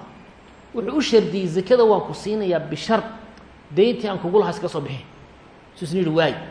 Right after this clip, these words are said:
ma bannaana." Masalada labaad waxa weeye, ninka deyn buu ku lahaa.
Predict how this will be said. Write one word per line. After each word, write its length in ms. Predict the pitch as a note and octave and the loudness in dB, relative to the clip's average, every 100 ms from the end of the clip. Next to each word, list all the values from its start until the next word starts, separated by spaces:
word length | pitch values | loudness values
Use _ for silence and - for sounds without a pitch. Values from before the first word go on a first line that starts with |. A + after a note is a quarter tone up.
| - - - - - - - - | -18 -20 -20 -20 -20 -20 -12 -8
ma 80 | |
bannaana." 340 | C#3+ B2+ A#2 G#2+ - - - - - - - - - - - - - - - - | -6 -6 -8 -12 -18 -20 -20 -20 -20 -20 -20 -20 -20 -20 -20 -20 -20 -20 -20 -18
Masalada 340 | D#3 G3+ C#4+ A#3 | -2 6 8 10
labaad 320 | F3 F3 A3 - - - - - - - - - | 10 8 6 2 -12 -16 -20 -20 -20 -20 -12 -4
waxa 200 | A3 A#3+ | 2 4
weeye, 160 | C4 | 4
ninka 200 | C4+ A#3 | 2 0
deyn 220 | F#3+ C4+ | 2 2
buu 80 | B3 | 2
ku 120 | A#3 | 4
lahaa. 220 | G#3 C#3 | 4 2